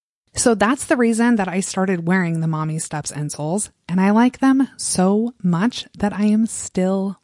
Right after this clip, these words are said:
wearing them. Wearing insoles that give you good arch support are going to help prevent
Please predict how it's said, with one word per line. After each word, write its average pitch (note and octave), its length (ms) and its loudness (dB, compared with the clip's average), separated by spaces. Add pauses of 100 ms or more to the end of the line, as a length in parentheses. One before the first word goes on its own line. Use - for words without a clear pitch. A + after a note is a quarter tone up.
wearing E3 380 -2
them. - 260 -14 (720)
Wearing A#3+ 360 6
insoles G3+ 520 4
that F#3 140 0
give F3 140 0
you G3 140 4
good F3 400 0
arch E3 240 -6
support A#3 560 -2
are G3+ 100 -2
going F#3+ 420 0
to C#4 140 0
help F#3 360 -2 (120)
prevent A3 580 2